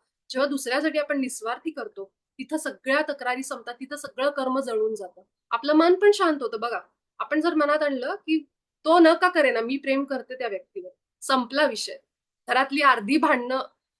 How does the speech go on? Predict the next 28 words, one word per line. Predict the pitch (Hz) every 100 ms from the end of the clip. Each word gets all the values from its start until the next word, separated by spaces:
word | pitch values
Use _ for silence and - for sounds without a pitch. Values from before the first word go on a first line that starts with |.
| _
सत्तर | - 262 - 302
टक्के | 302 302
भाग | 311 285 269
इथंच | 277 285
संपला, | 302 254 196 175
तीस | - _ - 277 -
टक्के | 294 294
फक्त | 285 277 311
आपल्याला | 277 247 254
त्या | 262
माणसाशी | 277 262 226 247 240 -
थोडंसं | 233 240 285
नातं | 240 196 240
नीट | 226 214
करायचंय. | - 190 185 185 - _ _
तर | 262
ही | 226 277 320
एक | 311 302
अंडरस्टँडिंग | 285 277 277 302 294
सगळ्यांनी | 302 320 - 262 294
ठेवा. | 294 269 220
मला | 226 240
हा | 269 277 285 _ _ _
मेसेज | 247 247 311
माझ्यासाठी | 294 233 285 294 320
पण | 320
आहे | 294 247 277
आणि | 254 247